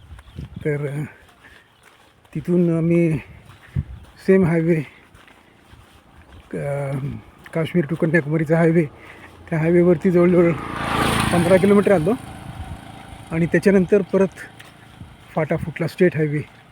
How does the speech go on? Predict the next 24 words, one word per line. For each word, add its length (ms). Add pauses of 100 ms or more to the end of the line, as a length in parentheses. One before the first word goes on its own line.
(500)
हा 80
आता 140
स्टेट 280
हायवे 240
आहे. 160 (1200)
स्टेट 220
हायवेने 560 (280)
आता 200
आम्ही 220 (760)
चाललो 260
आहे, 80 (1200)
अ, 300 (100)
होशंगाबाद 400
जवळ 300
चाललेलं 340
आहे. 200 (560)
होशंगाबाद 400
म्हणजे 200
आता 320
त्याचं 240
नाव 140
चेंज 240
झालं 140
आहे, 120